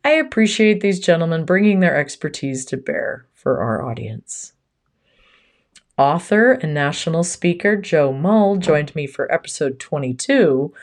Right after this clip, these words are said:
so we could discuss his latest book, Employalty.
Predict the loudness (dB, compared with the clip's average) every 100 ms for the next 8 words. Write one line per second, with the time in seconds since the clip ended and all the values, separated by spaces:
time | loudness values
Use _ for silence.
0 | -20 -20 _ 0 2 2 0 -2 -4 2
1 | 2 2 -4 -6 0 2 4 2 0 0
2 | 0 0 -8 -10 -6 2 4 4 0 -6
3 | -10